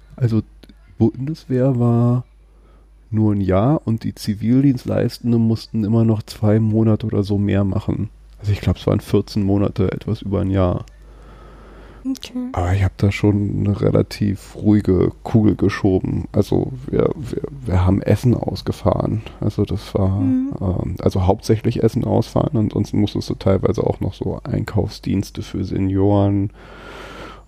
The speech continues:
Speaker 1: oder halt mal so einen Seniorenkreis zu irgendwie Veranstaltungen hin und her fahren. Das war so hauptsächlich das, was ich gemacht habe. Also keine schwere, anstrengende Arbeit und in vielen Fällen war es auch um zwölf Uhr schon fertig und das war dann halt so eine,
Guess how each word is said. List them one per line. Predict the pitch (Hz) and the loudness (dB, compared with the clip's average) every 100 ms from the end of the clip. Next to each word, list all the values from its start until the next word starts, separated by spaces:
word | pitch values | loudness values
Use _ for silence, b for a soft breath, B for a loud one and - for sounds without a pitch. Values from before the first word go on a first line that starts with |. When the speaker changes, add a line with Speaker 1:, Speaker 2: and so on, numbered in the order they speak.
| - | -6
Speaker 1:
oder | - 95 95 82 80 95 | -2 2 2 2 2 4
halt | 92 90 | 2 2
mal | 98 92 92 | 2 4 2
so | 95 95 | 2 0
einen | 98 | 0
Seniorenkreis | 95 95 95 95 95 101 104 - 95 95 - | 0 0 2 4 4 4 -2 -2 -2 -2 -4
zu | 95 | -2
irgendwie | 95 - | -2 -2
Veranstaltungen | 104 - 85 95 - - - 95 104 | -6 -2 0 0 -2 -2 0 2 2
hin | 104 92 | 2 0
und | - - | -2 0
her | 90 | 0
fahren. | 92 92 92 | 2 0 0
Das | - - | -4 -4
war | 104 | -4
so | 104 | 0
hauptsächlich | 101 - - 104 104 | 0 0 -2 -2 -2
das, | - 104 | -2 -2
was | 98 - | -2 -4
ich | 107 | -6
gemacht | - - 104 - | -6 -4 -6 -4
habe. | 101 98 | 0 0
Also | 95 | -2
keine | 104 - 107 107 | -2 0 2 2
schwere, | - 110 110 110 - | 0 2 2 2 2
anstrengende | 117 127 - 127 127 131 | 0 -2 -2 0 2 2
Arbeit | 127 123 127 123 - | 2 2 4 4 2
und | - 110 117 - | 0 -2 -4 -6
in | 107 113 | -8 -8
vielen | - 113 113 | -6 0 0
Fällen | 113 113 110 113 104 | 2 4 6 4 2
war | 95 | 0
es | 107 - | -2 2
auch | 107 - | 0 2
um | 110 | -4
zwölf | - 107 104 - | -2 2 2 2
Uhr | 113 92 | 2 2
schon | - 101 | 2 -2
fertig | - 98 98 - - | 2 2 2 -4 -6
und | - 98 - | -6 -6 -6
das | 95 - | -12 -8
war | 101 | -2
dann | 104 98 | 0 2
halt | 101 - | 0 0
so | 98 | 0
eine, | 101 104 | 2 0